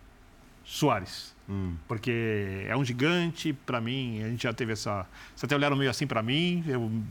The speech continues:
Speaker 1: é o meu dos centroavantes da época dele, é... só o Cristiano acima.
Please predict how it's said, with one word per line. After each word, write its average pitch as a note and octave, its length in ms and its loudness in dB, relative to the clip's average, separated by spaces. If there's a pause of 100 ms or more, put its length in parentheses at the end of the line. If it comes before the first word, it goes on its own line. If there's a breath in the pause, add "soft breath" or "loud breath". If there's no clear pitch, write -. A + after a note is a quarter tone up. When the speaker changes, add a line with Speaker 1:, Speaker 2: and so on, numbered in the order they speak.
Speaker 1:
é B2+ 100 -2
o B2+ 60 0
meu C3+ 260 4
dos A#2+ 140 -2
centroavantes C#3 800 0
da A#2 200 2
época C#3+ 420 0
dele, C3 380 2 (640 loud breath)
é... A2+ 480 0 (320)
só - 260 2
o F3 40 -2
Cristiano E3 420 0
acima. D#3 500 0